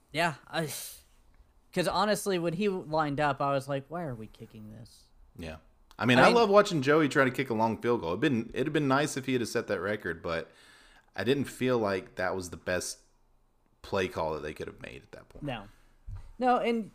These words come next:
Speaker 1: you brought up a good point, and I'll agree with you. It, they should, probably should have gone for it on fourth and nineteen. I, 'cause punting, it's a no-brainer.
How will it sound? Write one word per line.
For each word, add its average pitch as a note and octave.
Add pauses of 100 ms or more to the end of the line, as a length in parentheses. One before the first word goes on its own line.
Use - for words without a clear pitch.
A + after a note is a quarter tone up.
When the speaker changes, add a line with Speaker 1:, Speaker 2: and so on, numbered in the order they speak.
(100)
Speaker 1:
you A#3
brought G#3+
up F#3+
a F3
good D3+
point, D#3
and C3+
I'll F#3+
agree C#3+
with C3+
you. C3+
It, D3+
they F#3
should, -
probably A3+
should D3
have C3+
gone C3+
for C3
it B2+
on A#2+
fourth C3
and B2
nineteen. A#2 (800)
I, D#3
'cause D#3+ (640)
punting, G#3+
it's C#3+ (480)
a D#3
no-brainer. C3+